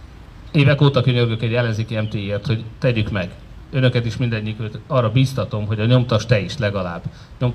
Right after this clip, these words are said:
Nyomtassák ki, fogadjanak örökbe egy települést, szórják be a postaládába. Az ellenzék sokkal-sokkal többet tehetne. Nem egyszerűen az a probléma, hogy bármire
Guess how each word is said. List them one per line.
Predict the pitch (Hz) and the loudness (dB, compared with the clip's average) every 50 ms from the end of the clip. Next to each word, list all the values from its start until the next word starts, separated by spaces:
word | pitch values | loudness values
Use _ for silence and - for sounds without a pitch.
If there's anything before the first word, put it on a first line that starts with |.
| 123 110 - - 104 92 - - - 139 - - - | 0 -2 -2 -2 -6 -6 -6 -8 -10 -12 -12 -6 0
Nyomtassák | 131 127 139 131 123 120 110 - - 104 82 - | 2 2 2 2 2 -2 -4 -4 -6 -8 -8 -6
ki, | - - 120 | -6 -4 0
fogadjanak | - - - - 120 110 113 107 101 101 107 | 2 2 2 2 0 0 0 -2 -2 0 0
örökbe | 127 117 113 104 98 98 | 0 2 2 0 -2 -4
egy | 92 | -6
települést, | - - 131 120 110 - - 107 104 98 - | -2 0 0 0 2 0 0 0 -2 -4 0
szórják | - 143 127 117 110 101 98 | 2 2 2 2 2 -2 -2
be | 98 | -2
a | 92 | 0
postaládába. | - 131 113 - - 113 104 104 107 107 117 131 - - - - - - - | 0 2 2 2 0 0 0 0 0 0 0 0 -2 -4 -8 -16 -14 -6 0
Az | 120 | 2
ellenzék | 143 165 160 143 123 135 - | 4 4 4 4 2 2 4
sokkal-sokkal | - 170 165 - 123 113 110 113 113 - 117 | 4 4 4 4 2 2 4 2 2 2 2
többet | 110 - 139 123 110 104 | 2 2 2 2 2 2
tehetne. | - 151 131 123 117 120 135 147 135 - - - - - | 4 4 4 4 4 2 2 0 0 -2 -6 -12 -12 -4
Nem | - 151 185 | 0 0 2
egyszerűen | 202 180 - 175 165 151 143 | 2 2 2 2 2 2 2
az | 147 135 | 4 2
a | 139 - | 2 2
probléma, | - 160 147 135 139 135 139 127 | 2 2 2 2 2 2 4 4
hogy | 127 123 | 4 4
bármire | 120 139 143 151 143 147 151 151 143 143 147 139 | 4 4 4 6 6 6 4 4 2 2 0 -2